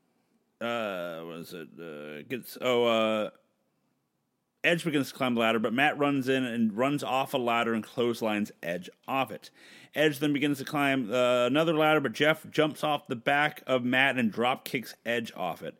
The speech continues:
Hardy's double baseball slide into a ladder while the Dudley Boys are trying to bring that in.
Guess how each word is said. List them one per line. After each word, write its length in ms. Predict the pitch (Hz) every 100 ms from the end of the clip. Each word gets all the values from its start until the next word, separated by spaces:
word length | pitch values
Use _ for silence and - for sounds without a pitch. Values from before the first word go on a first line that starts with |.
| - - - -
Hardy's 360 | 147 165 156
double 260 | - 160 175
baseball 520 | 131 151 175 - 165
slide 320 | - 147 143
into 280 | 123 170 165
a 40 | 143
ladder 360 | 131 127 127
while 240 | 123 123 117
the 80 |
Dudley 260 | 110 127 120
Boys 280 | 117 117 110
are 40 |
trying 200 | - 117
to 40 | 107
bring 360 | 98 113 113
that 240 | 101 92 -
in. 320 | 127 135 95